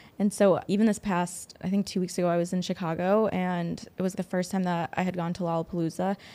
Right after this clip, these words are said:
and I just had the best time ever. And I just really let myself just have fun and have no shame or guilt around it. And I was like, "Okay, I'm fine." And then I come back and I get back into routine and you're okay.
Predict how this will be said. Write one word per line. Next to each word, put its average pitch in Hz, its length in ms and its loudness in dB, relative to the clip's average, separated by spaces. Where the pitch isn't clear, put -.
and 208 100 0
I 196 80 2
just 240 140 -4
had 226 240 0
the 208 120 6
best 185 420 -2
time 180 280 -2
ever. 180 280 0
And 175 120 -2
I 170 80 -4
just 175 200 -6
really 170 380 0
let 175 220 0
myself 170 680 -4
just - 280 -8
have 160 240 -2
fun 170 240 -2
and 175 160 -4
have 175 180 -2
no 160 420 0
shame 185 300 0
or 170 60 0
guilt 160 320 -4
around 196 260 -2
it. 202 80 0
And 202 60 0
I 208 40 0
was 208 140 -4
like, 220 220 -6
"Okay, 226 360 0
I'm 247 200 6
fine." 190 560 0
And 190 140 2
then 196 100 4
I 190 80 4
come 202 180 0
back 208 320 4
and 190 100 0
I 180 280 0
get 175 160 -2
back 196 200 0
into 196 220 -2
routine 220 380 2
and 190 160 0
you're 180 160 0
okay. 202 300 2